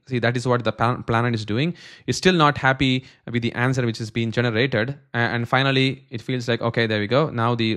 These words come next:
response seems to be okay." Then it's sending it to the, uh, summarizer agent, but still it's, uh, thinking that there may be still fe-, a few more updation needs to happen, uh,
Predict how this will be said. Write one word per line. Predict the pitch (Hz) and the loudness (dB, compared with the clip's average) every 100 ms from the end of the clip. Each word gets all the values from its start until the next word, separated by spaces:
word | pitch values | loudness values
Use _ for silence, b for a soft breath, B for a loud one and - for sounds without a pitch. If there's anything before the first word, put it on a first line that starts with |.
| - - | -4 -4
response | 110 - 120 120 | -4 0 0 0
seems | 123 113 | -2 -4
to | - | -2
be | 107 104 | -4 -2
okay." | 107 139 175 - | -2 0 -2 -4
Then | 120 127 131 - | -2 0 2 0
it's | 120 - - | -6 -8 -4
sending | 120 127 127 | -2 0 -2
it | 117 - | -2 2
to | 135 | 4
the, | 117 113 B B B | 4 2 B B B
uh, | 107 110 | 0 0
summarizer | 107 120 117 135 127 | 2 2 4 4 4
agent, | 101 107 160 185 - 135 | 2 0 0 -4 -6 -2
but | 123 | 0
still | - 196 180 | 2 2 2
it's, | 147 - - - | 0 -4 -12 -2
uh, | 127 120 113 113 110 _ - 131 | 2 4 4 2 0 _ -8 -4
thinking | 127 127 | -2 0
that | 117 113 | 0 0
there | 113 113 | 0 0
may | 120 123 | 0 2
be | 123 117 | 0 0
still | - 123 123 - - | -2 -4 -4 -8 -2
fe-, | 131 131 113 | 0 2 0
a | - | 0
few | 123 120 117 | -2 0 0
more | 117 113 B B B - 117 | 0 -2 B B B -6 -2
updation | 117 135 135 120 | 2 2 2 -2
needs | 123 - | -2 -2
to | |
happen, | 107 107 147 170 - B B B | -2 0 0 -2 -6 B B B
uh, | 110 | 2